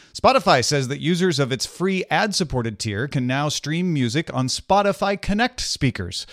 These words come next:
Speaker makers will need to update to the latest S D K to allow for the Wi-Fi music streaming at that tier. Facebook Messenger will let users delete messages up to ten minutes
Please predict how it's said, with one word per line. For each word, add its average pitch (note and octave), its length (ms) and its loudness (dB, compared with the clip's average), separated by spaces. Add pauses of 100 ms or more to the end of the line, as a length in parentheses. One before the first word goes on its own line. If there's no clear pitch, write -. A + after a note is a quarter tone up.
(300)
Speaker - 360 -10
makers A2 460 -4
will G#2 140 -4
need G#2+ 160 -4
to - 160 -8
update C#3+ 440 0
to C3+ 60 -6
the A2+ 120 -8
latest A2 360 -6
S A#2+ 200 -6
D G#2 200 -8
K G#2+ 360 -2
to A2 200 -4
allow A2+ 440 -2
for G#2+ 160 -8
the G#2+ 60 -4
Wi-Fi F#2 420 -4
music G2+ 320 -4
streaming G2 340 -6
at - 120 -10
that F2+ 220 -6
tier. E2+ 300 -6 (1400)
Facebook A#3 320 0
Messenger G3+ 420 2
will C3 160 2
let E3 220 2
users D#3+ 340 0
delete D3+ 400 -2
messages E3 640 -2
up D#3+ 140 -2
to F3 100 0
ten A3 460 0
minutes G#3+ 420 -2